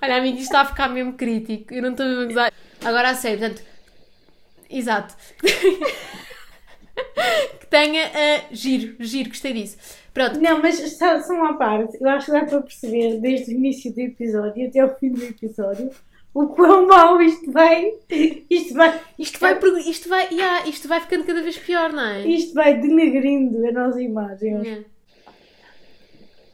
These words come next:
Speaker 1: Porquê que estás a fazer A S, A S M R no, eh, no microfone? Gostas da, yeah, uma pergunta, agora para, para desanuviar. Já ouviste A S M R?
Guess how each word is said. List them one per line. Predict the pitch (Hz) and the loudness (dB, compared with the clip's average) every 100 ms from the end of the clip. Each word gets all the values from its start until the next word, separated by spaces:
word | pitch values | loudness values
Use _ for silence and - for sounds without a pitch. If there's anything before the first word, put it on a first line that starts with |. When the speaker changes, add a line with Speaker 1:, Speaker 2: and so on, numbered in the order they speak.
| _ - | _ -20
Speaker 1:
Porquê | - | -14
que | |
estás | 262 269 | -10 -8
a | 254 | -8
fazer | 254 240 240 247 | -8 -6 -6 -4
A | - 233 | -2 -2
S, | 233 233 226 - - | 0 -4 -6 -12 -10
A | - 233 | -4 -2
S | 233 226 220 233 | -2 -4 -8 -8
M | 220 220 | -6 -4
R | 214 202 208 | -6 -8 -8
no, | 214 202 202 202 | -6 -6 -6 -8
eh, | 196 - 208 202 202 | -8 -10 -12 -12 -12
no | 208 | -8
microfone? | 208 208 - | -8 -8 -8
Gostas | 415 508 403 | -6 -4 -4
da, | 311 - - - - | -4 -6 -16 -20 -2
yeah, | 277 214 | 0 0
uma | 330 | 0
pergunta, | 349 247 208 | -2 -2 -2
agora | 240 269 | -4 -4
para, | 277 254 277 | -6 -8 -6
para | 294 | -4
desanuviar. | 240 262 254 220 190 190 | -4 -4 -4 -4 -4 -6
Já | 226 349 | -2 0
ouviste | 392 330 294 - | 0 -2 -4 -4
A | 269 277 | -2 -2
S | 262 262 - | -2 -4 -6
M | 240 214 | -6 -6
R? | 185 190 | -6 -8